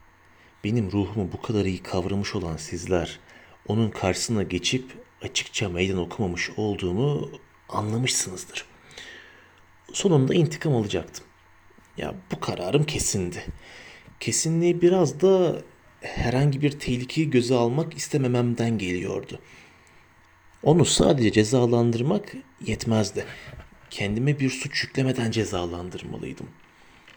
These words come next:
Bir yanlışın düzeltilmiş sayılması için onu düzeltene bir kötülük gelmemiş olması gerekir. Sonra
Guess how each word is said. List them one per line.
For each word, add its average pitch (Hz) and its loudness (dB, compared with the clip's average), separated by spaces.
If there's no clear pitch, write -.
Bir 107 0
yanlışın 117 0
düzeltilmiş 98 -2
sayılması 92 0
için 139 -2
onu 113 0
düzeltene 104 -2
bir 117 2
kötülük - -6
gelmemiş 98 0
olması - -6
gerekir. - -10
Sonra 92 0